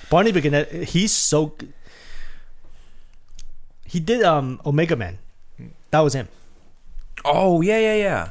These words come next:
Speaker 2: Yeah, yeah, yeah.
Speaker 1: So good.
Speaker 2: The, well, the artwork on the cover is already amazing, so.
Speaker 1: Yeah.
Speaker 2: But, I mean, uh, but I believe the cover art actually isn't by him, so.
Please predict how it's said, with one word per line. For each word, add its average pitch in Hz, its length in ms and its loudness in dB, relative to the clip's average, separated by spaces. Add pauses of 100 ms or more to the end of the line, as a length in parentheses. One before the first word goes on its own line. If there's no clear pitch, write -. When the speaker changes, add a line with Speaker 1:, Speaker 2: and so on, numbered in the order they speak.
(120)
Speaker 2:
Yeah, 151 120 -2
yeah, 156 140 2 (760)
yeah. - 60 -14 (140)
Speaker 1:
So 151 360 2
good. 101 340 -8 (720)
Speaker 2:
The, 104 100 -4
well, 110 140 2
the 104 100 2
artwork 120 260 4
on 90 60 -2
the 90 60 -2
cover 92 320 -2
is 87 80 -4
already 90 220 0
amazing, 87 420 -6
so. 76 160 -12
Speaker 1:
Yeah. 90 240 -8 (400)
Speaker 2:
But, 113 160 0
I 135 80 2
mean, 123 180 -2
uh, 123 200 0 (360)
but 123 120 0
I 123 40 2
believe 139 200 2
the 143 80 2
cover 120 240 0
art 110 120 4
actually 101 280 -2
isn't 92 180 -8
by 82 120 -6
him, 87 320 -8
so. - 280 -10